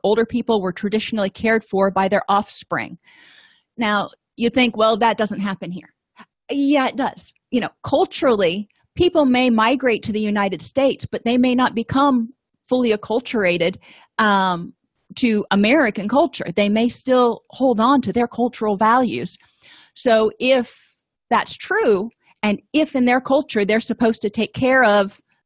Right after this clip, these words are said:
their, um, parents, and then they decide to take a job across the country, then the parents may be fla-, left floundering a little bit. And lack of funds to pay for care.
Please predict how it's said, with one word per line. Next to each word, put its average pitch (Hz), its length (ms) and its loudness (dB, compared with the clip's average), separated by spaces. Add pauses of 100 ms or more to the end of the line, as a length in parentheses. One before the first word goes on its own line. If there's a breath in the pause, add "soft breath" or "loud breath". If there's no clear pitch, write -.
(440)
their, 190 440 2 (480)
um, 180 440 -2 (120)
parents, 311 640 -2 (400 soft breath)
and 247 160 4
then 262 140 4
they 277 100 4
decide 247 380 0
to 220 60 -10
take 262 200 0
a 214 60 -2
job 226 400 2
across 233 340 -4
the - 80 -16
country, 277 540 -4 (1500 soft breath)
then 233 220 -2
the 220 40 -2
parents 247 520 -2
may 214 340 0
be 202 480 -4 (420)
fla-, - 280 -4
left 214 280 0
floundering 185 600 0
a 156 40 -4
little 156 200 -2
bit. - 200 -4 (1300 loud breath)
And 277 120 -2
lack 277 300 0
of 302 100 0
funds 254 460 0
to 233 100 -6
pay 202 200 -2
for 202 180 -6
care. - 400 -10